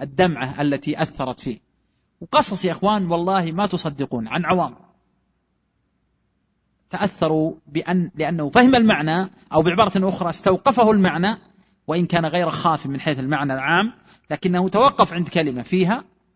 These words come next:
فأثرت فيه كثيراً. طفلة صغيرة سمعت القارئ يقرأ في خواتيم آل عمران:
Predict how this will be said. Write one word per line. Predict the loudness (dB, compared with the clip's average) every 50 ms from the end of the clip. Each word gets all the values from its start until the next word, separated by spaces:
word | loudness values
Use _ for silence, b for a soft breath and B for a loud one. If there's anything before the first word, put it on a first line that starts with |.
| _ _ _ _ _ _ _
فأثرت | -4 -4 -4 -6 _ -4 -4 -4 -4 -6
فيه | -6 -6 -6 -6 -6
كثيراً. | -6 -8 -6 -4 -6 -6 -6 -10 -16 _ _ _ _ _ _
طفلة | -2 0 0 0 0 2
صغيرة | 2 2 2 2 4 2 2 2 0 -2 -6 -20 _ b b b b b b b _
سمعت | 2 2 2 2 0 -2 -2 -2
القارئ | -4 0 4 4 4 4 2 0 -4
يقرأ | -4 -4 -4 -4 -4 -4 -4 _ _ _ _ _ _ _ _ _ _ _ _ _ _ _ _ _ _ _ _
في | -6 -6
خواتيم | -2 0 0 0 0 0 -2 -4 -4 -4 -12 -20 _ _ _ _
آل | 2 2 2 0
عمران: | -4 -6 -4 -4 -4 -4 -6